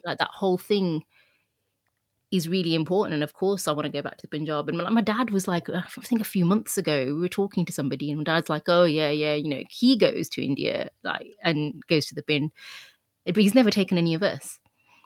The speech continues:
Um, that was because he was rebuilding the house in the Bind for the years that he went.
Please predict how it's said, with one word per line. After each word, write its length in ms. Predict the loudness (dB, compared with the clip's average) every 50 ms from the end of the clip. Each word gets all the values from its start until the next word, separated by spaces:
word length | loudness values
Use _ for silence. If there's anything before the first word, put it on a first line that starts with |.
| _ _ _ -2
Um, 220 | 0 2 2 4 2
that 100 | 2 2
was 160 | 2 0 2
because 320 | 2 2 2 4 2 2
he 80 | 4 2
was 140 | 2 2 0
rebuilding 640 | -2 -2 -2 0 2 2 2 2 0 -2 -4 -4
the 80 | -6 -8
house 260 | -10 -12 -8 -6 -4
in 60 | -4
the 60 | -4
Bind 320 | -2 -2 0 0 0 -2 -4
for 120 | -6 -6
the 100 | -4 -2
years 240 | 0 2 0 0 -2
that 140 | -4 -10 -8
he 160 | -6 -2 0
went. 260 | 0 0 0 -2